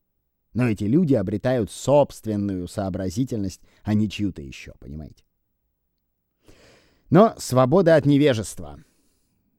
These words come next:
<laughs> Это по существу свобода от помех, создаваемых невежеством других людей. Благодаря этому вам не придется, чтобы жить в мире,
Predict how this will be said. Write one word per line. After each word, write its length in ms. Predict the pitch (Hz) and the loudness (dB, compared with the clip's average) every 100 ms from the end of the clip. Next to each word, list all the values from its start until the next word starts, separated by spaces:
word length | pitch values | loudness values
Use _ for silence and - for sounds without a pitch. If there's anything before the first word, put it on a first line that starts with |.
| _ _ _ _ - | _ _ _ _ -20
<laughs> 180 | - - | -16 -10
Это 280 | 113 87 90 | -8 -8 -12
по 100 | 87 | -12
существу 600 | - 92 87 - - - | -14 -14 -14 -18 -20 -20
свобода 500 | - 85 78 76 80 | -14 -12 -10 -12 -12
от 120 | 92 | -8
помех, 380 | 113 95 78 - | -6 -6 -8 -12
создаваемых 720 | - 87 101 87 82 85 - | -14 -10 -10 -10 -10 -12 -6
невежеством 680 | 110 101 95 78 87 104 101 | -4 -4 -6 -12 -12 -8 -4
других 400 | 107 104 98 - | -4 -4 -6 -8
людей. 380 | 92 82 - _ _ _ _ _ _ _ _ _ _ _ _ - - - - - | -10 -12 -16 _ _ _ _ _ _ _ _ _ _ _ _ -20 -20 -20 -18 0
Благодаря 560 | 131 139 127 123 170 | 4 4 4 4 4
этому 260 | 131 117 107 | 2 2 0
вам 220 | 113 120 | 2 2
не 100 | 117 | 2
придется, 600 | 110 117 107 87 76 65 - _ _ | 2 2 0 -2 -8 -14 -16 _ _
чтобы 320 | - - 92 101 | -12 -6 -2 -2
жить 220 | 107 76 | -2 -4
в 100 | 85 | -2
мире, 320 | 139 156 113 | 0 2 -2